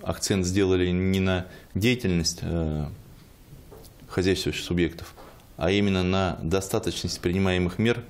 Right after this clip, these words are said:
ответственными и уполномоченными органами на территории города и области. Потому что нами не раз фиксировалось, когда жалоба гражданина поступала первого числа, а выезжала лаборатория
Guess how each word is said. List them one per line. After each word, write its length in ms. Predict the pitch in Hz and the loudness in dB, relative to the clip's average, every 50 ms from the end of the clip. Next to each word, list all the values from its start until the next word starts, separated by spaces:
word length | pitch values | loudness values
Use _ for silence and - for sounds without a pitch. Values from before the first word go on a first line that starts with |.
| - - - - - - | -16 -18 -18 -20 -8 -6
ответственными 600 | - - - 104 104 - - 92 90 87 87 82 | -6 -2 0 0 0 2 0 0 0 2 0 0
и 60 | - | 0
уполномоченными 680 | - 85 - - 87 95 95 95 92 - - - 92 - | -2 -2 0 0 0 2 2 2 0 0 -2 -2 -2 2
органами 420 | - 95 90 87 82 80 78 78 | 2 2 2 0 0 -2 -2 -2
на 40 | 80 | -2
территории 440 | 80 - 85 85 - - 85 85 82 | -2 -2 -2 -2 0 2 2 2 2
города 340 | 82 98 98 98 90 85 82 | 2 2 2 2 2 2 2
и 20 | |
области. 400 | 82 80 76 73 - - - - - - - - - - - - - | 2 2 2 0 -4 -4 -8 -10 -14 -14 -20 -20 -20 -20 -20 -18 -8
Потому 280 | - - - 101 107 110 | -6 -2 0 2 0 0
что 160 | 107 - 92 | 0 0 -2
нами 240 | 95 98 98 98 95 | 0 2 2 2 2
не 120 | 98 104 | 2 2
раз 160 | 98 90 82 - | 2 2 0 -2
фиксировалось, 580 | - 85 - - 90 87 82 78 80 78 - - - - - - - - | -4 -6 -2 -2 0 0 0 0 -2 -4 -6 -12 -18 -20 -20 -20 -6 -2
когда 380 | 80 87 87 87 85 76 - - | 0 2 2 2 2 0 -2 -4
жалоба 380 | - 85 95 90 90 87 78 80 | -2 0 2 2 2 2 0 2
гражданина 480 | 85 90 87 90 92 87 87 87 85 - | 2 2 2 2 2 2 2 2 0 0
поступала 500 | 87 85 - - 87 - 82 85 87 85 | -2 -4 -4 -6 -2 0 2 2 2 2
первого 320 | - 120 117 113 95 82 | 2 2 2 4 2 2
числа, 300 | - - - 85 76 78 - - - - - - - | 0 -4 -4 -4 -6 -6 -8 -14 -20 -20 -20 -10 -4
а 100 | 73 78 | 0 2
выезжала 380 | 85 92 90 90 98 92 90 | 4 4 4 4 2 2 2
лаборатория 580 | 87 87 82 90 85 85 - 110 104 98 82 | 2 2 2 0 -2 0 0 2 2 2 2